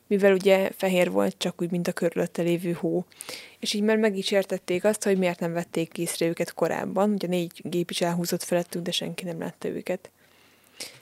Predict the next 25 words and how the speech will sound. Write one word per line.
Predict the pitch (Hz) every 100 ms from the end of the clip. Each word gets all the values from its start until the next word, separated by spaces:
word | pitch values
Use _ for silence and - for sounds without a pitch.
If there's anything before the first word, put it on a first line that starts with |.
| _ _
Ahogy | 214 208
feljebb | - 208 202 208
jutottak, | 240 262 254 269 254 -
megtalálták | 208 208 214 180 175 185
az | 202 196
egyik | 185 190
letört | 196 180 170 175 -
szárny | - 170 170
darabját, | 170 - 214 226 240 - - - - _
majd | 196 190 190
holttestekre | 208 190 185 180 175 180 175 175
is | 175
bukkantak, | 190 180 - 214 220 240 233 - - - - _
azokére, | 196 190 - 202 202
akik | 196 196 - -
azután | 190 185 180 175
estek | 180 - 190
ki | -
a | 180
gépből, | 185 185 196 185
hogy | 185
leszakadt | 180 - 170 170 -
a |
gép | 180 170
farka. | - - - - - 175